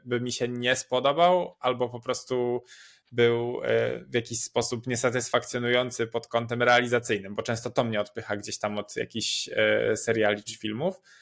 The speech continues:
A na Apple'u zawsze jest to fajnie dopracowane i nawet największe gówno <laughs> pod tytułem The Morning Show, które <laughs> oglądałem razem z żoną i o-, i o-, naprawdę trzeci sezon jest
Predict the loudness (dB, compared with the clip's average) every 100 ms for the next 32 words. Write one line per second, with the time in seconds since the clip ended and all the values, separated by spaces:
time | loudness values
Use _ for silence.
0 | _ _ 4 4 4 2 0 2 2 2
1 | 2 0 0 -4 0 0 0 0 -2 -2
2 | -2 0 0 2 0 -2 -6 -10 _ _
3 | 2 4 4 2 2 2 0 -2 -4 0
4 | 4 4 4 4 2 0 -6 -4 -4 -4
5 | 0 2 2 2 2 6 4 4 -4 0
6 | 2 2 2 2 6 6 6 4 0 0
7 | 0 0 0 0 0 0 2 2 2 0
8 | 0 4 4 6 4 4 -4 -12 -8 -4
9 | -2 6 6 6 2 -2 4 8 8 6
10 | 4 2 0 0 0 0 0 -2 -6